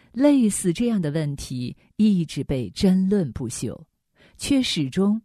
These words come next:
没有定论。而所谓的科学解释，也只是把人绕得更加糊涂了而已。唐曼，我有时在想，不知创造主上帝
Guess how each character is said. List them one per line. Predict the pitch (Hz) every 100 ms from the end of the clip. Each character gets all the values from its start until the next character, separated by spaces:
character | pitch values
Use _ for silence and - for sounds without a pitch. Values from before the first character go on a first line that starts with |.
| _
没 | 165 135 131
有 | 196 151
定 | - 202 151
论。 | 123 110 - _ _ _ _ _ _ _ _
而 | 196 208
所 | - 185 160
谓 | 208
的 | -
科 | - 214
学 | 208 175
解 | 170 120
释， | 117 - 143 123 - _
也 | 202 240 285
只 | -
是 | 175 220
把 | 170
人 | 147 151
绕 | 185 247
得 | 202 165
更 | 294 277 220
加 | 170 143
糊 | 139 147 143 220
涂 | - 190
了 | 135
而 | 127 123
已。 | 131 120 - _ _ _ _ _ _ _ _
唐 | - 165
曼， | 185 208
我 | 175
有 | 160 139
时 | 127 117
在 | 147 139
想， | - 131 127 _ _ _ _ _ _
不 | 240
知 | 220 220
创 | - 262 233
造 | 202 190
主 | 170 147
上 | 220 214 190 160
帝 | 170 147